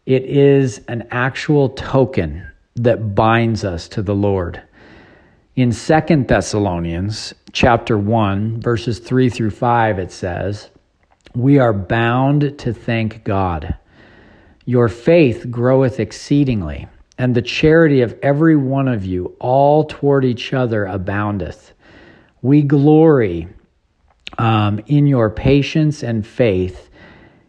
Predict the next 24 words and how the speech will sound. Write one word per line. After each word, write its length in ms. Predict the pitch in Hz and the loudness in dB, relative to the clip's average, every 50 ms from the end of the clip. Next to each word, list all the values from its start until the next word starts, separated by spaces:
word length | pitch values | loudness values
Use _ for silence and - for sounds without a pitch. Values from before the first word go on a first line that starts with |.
| _ _ _ _ _ _ | _ _ _ _ _ _
in 220 | - 143 143 131 131 - - - | -2 0 0 0 0 -2 -2 2
all 320 | 135 135 139 143 156 160 | 4 4 6 6 6 4
your 180 | 151 151 151 135 | 4 4 2 2
persecutions 1040 | - - - 147 131 - - 139 - - - 127 120 117 - - 127 123 113 107 | 0 -2 -2 -2 -2 -2 -4 -8 -8 -4 -2 -2 -2 -2 -2 -4 -4 -4 -2 -2
and 120 | 110 104 | -4 -4
tribulations 880 | 101 - - 123 110 104 113 104 101 101 101 101 - - 107 101 98 92 | -6 -4 -2 -2 0 0 0 2 2 2 0 0 -2 -4 -4 -4 -4 -4
that 120 | 101 98 87 | -4 -6 -6
ye 240 | 92 101 98 98 98 | -4 -4 -2 -2 -2
endure, 500 | 90 87 82 87 87 85 85 80 82 - - - - _ _ - - - - _ _ - | -2 -4 -2 -2 -4 -2 -4 -6 -8 -10 -16 -20 -20 _ _ -20 -20 -20 -20 _ _ 0
which 300 | 131 135 123 - - - - | 2 2 2 2 -2 -4 0
is 380 | 147 151 160 170 170 160 139 | 4 4 6 6 6 4 2
a 160 | 131 123 123 123 | 0 -4 -2 -2
manifest 800 | 120 120 123 127 135 135 139 123 - - 147 139 131 - - - | -2 0 0 0 0 0 0 -2 -2 -2 -2 -2 -2 -4 -10 -14
token 640 | - - 131 120 107 107 - 95 85 87 85 85 90 - - - | -6 -2 0 0 0 -2 -4 -6 -6 -4 -6 -8 -10 -12 -6 -4
of 200 | 120 104 98 98 | -4 -4 -2 -2
the 100 | 117 101 | -4 -2
righteous 560 | 98 110 107 107 107 104 - - 117 104 - | 0 0 2 2 0 0 -2 -4 -4 -4 -6
judgment 600 | - - 107 101 95 87 87 87 92 87 87 85 - | -8 -6 -4 -4 -4 -4 -6 -6 -8 -8 -8 -10 -10
of 180 | - 90 85 90 | -10 -10 -10 -8
God." 380 | - 85 76 - 50 50 - - - _ _ - - - - - - - _ _ _ _ _ _ | -8 -8 -8 -8 -8 -10 -12 -14 -18 _ _ -20 -20 -20 -20 -20 -20 -20 _ _ _ _ _ _
So 600 | - - - 143 131 127 127 123 123 127 127 - | -16 -2 0 2 4 4 6 4 4 2 0 -2
this 400 | 139 131 151 156 147 - - - - _ _ _ _ _ _ - | -2 2 2 2 0 -2 -12 -20 -20 _ _ _ _ _ _ -4
ability 840 | 127 120 113 107 135 127 127 127 127 120 104 90 80 76 73 71 _ _ _ _ _ _ _ _ _ - _ | -2 -2 -2 0 2 2 2 2 2 0 -2 -4 -8 -10 -12 -14 _ _ _ _ _ _ _ _ _ -20 _
to, 760 | - - 139 135 131 123 120 117 117 117 113 110 110 107 104 | -8 -2 0 0 2 2 2 2 2 2 2 0 0 -2 -4